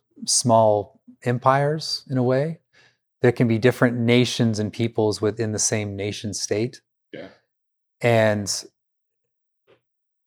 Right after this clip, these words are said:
Speaker 1: and, and I'm not saying that's good or bad. I, in fact, my, my, my book is not a defense of nation states. So I, I really don't have any problem with a, a, a sort of empire like that.
Speaker 2: If you pull it off.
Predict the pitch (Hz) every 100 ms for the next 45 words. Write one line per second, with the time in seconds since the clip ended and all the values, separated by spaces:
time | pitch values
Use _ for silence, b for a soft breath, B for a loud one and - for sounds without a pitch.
0 | _ 127 117 117 135 147 147 143 143 127
1 | 135 120 - 127 107 127 120 107 117 135
2 | 160 135 127 135 139 135 135 135 151 143
3 | 117 127 117 113 120 - 107 107 101 107
4 | - - 113 101 - 127 127 135 151 156
5 | 147 135 131 123 117 113 - 139 127 123
6 | 117 113 110 110 104 - - 117 113 110
7 | - 120 110 120 113 - 104 98 95 95
8 | 101 95 - _ b b _ - 104 101
9 | - 95 82 78 - -